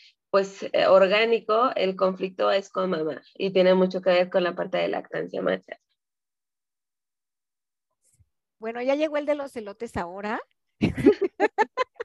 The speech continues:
Speaker 2: Ustedes perdonen, es, es, es, es música ambiental.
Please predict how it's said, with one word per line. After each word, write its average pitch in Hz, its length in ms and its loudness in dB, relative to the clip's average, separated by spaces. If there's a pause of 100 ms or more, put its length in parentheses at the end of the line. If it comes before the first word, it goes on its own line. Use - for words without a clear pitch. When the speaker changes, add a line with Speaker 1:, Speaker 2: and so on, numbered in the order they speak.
(1400)
Speaker 2:
Ustedes 392 500 -4
perdonen, 302 540 0
es, 330 160 -6 (260)
es, 262 220 2
es, 269 420 0
es 277 180 -4
música 285 360 -8
ambiental. 208 640 -6